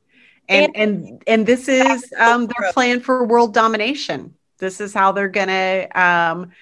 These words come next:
Speaker 1: you know, make themselves the dominant power in the world.
Speaker 2: Well, let's explain that. Um,
Speaker 1: Yes.
Speaker 2: this initiative is a concept of how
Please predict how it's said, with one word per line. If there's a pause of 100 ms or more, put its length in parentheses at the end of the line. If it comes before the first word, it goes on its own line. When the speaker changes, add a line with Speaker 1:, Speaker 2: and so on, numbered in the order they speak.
(280)
Speaker 1:
you
know,
make
themselves
the
dominant
power
in
the
world. (640)
Speaker 2:
Well,
let's
explain
that. (140)
Um,
Speaker 1:
Yes. (160)
Speaker 2:
this
initiative
is
a
concept
of
how